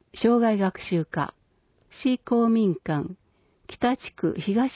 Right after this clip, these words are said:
地区文化センター、各コミュニティセンターで配布。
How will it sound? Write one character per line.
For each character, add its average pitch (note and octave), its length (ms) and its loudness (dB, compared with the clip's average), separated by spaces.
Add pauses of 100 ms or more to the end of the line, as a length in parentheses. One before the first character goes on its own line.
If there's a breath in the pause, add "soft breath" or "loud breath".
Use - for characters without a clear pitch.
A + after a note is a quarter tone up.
地 A#3+ 100 -6
区 E3 160 0
文 F#3 200 2
化 G#3 140 -2
セ F#3 180 0
ン D#3 100 2
タ - 380 -8
ー、 - 500 -20
各 B3 280 0
コ F#3+ 160 2
ミ A3+ 80 4
ュ B3 40 4
ニ B3 140 2
テ A#3+ 100 -2
ィ A#3 120 2
セ A3+ 180 0
ン G#3 80 2
タ C#3+ 200 0
ー B2+ 40 -2
で C3+ 120 -2
配 D#3+ 280 0
布。 - 320 -6